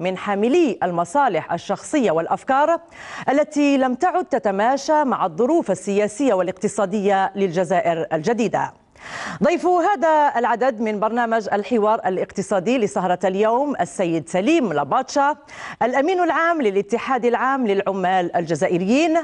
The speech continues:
في حوار صريح سيدور حول أهم القضايا السياسية والاقتصادية التي تشغل الرأي العام الوطني هذه ال-، هذه الأيام. سيكون الحديث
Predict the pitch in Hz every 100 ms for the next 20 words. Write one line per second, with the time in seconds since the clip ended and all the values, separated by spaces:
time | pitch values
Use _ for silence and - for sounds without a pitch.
0 | 330 - - - 302 339 370 370 403 330
1 | 339 349 180 226 185 247 302 320 330 359
2 | 208 175 170 269 294 311 339 - 185 170
3 | 196 196 311 359 208 156 - 170 156 247
4 | 269 277 170 165 - 233 160 160 - 196
5 | 214 214 277 269 269 - - - - 214
6 | 214 214 196 269 339 - 269 320 285 185
7 | 185 - 202 196 - 196 190 247 285 262
8 | 180 175 214 226 214 214 208 185 196 196
9 | 190 180 - 170 - - - 202 202 214
10 | 185 277 202 139 135 - - - - -
11 | - 339 339 392 381 339 311 226 226 -
12 | 226 277 262 -